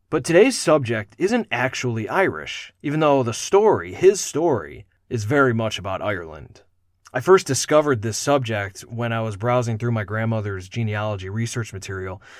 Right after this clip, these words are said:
and she had a list of names of people who appeared at the signing of the Magna Carta, and she circled a name. And there was a little notation next to the circle that said that one of my surnames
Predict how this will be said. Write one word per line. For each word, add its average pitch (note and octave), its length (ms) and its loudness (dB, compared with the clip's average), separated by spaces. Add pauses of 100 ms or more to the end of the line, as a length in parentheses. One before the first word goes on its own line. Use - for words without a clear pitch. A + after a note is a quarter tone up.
(160)
and A#2+ 300 -2 (120)
she C3 380 -2
had A#3 260 -2
a F3+ 100 2
list A#2+ 420 -2
of C3 160 0
names A#2 500 -2 (300)
of A2 160 -4
people D#3+ 380 0
who B2+ 340 4
appeared C#3+ 380 0
at C3+ 80 2
the A2 80 -6
signing A#2+ 440 0
of F#2+ 100 -6
the F#2+ 40 -10
Magna G2+ 320 -6
Carta, - 480 -4 (320)
and B2+ 140 -4
she C#3 100 -2
circled D3 460 2
a - 20 -2
name. - 460 -4 (200)
And D3+ 120 0
there D#3 40 4
was C#3 120 4
a C#3+ 40 0
little D3 220 2
notation C3 640 2
next C3 220 -2
to A#2+ 80 -6
the G#2+ 100 -6
circle C3+ 500 0 (260)
that C3+ 180 4
said D3 320 4
that B2 320 4 (320)
one C#3+ 320 2
of C#3 160 0
my B2 580 2
surnames F#2+ 880 -4